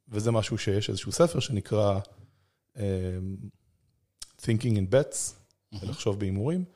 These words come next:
Speaker 2: כן.
Speaker 1: אה, אז זה איזשהו עיקרון של, אה,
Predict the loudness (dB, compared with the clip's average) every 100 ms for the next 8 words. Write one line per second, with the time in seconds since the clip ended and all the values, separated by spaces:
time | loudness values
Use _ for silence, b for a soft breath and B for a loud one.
0 | _ -14 -14 -18 _ _ -6 -2 0 0
1 | 0 0 2 2 2 2 0 0 0 0
2 | -4 -8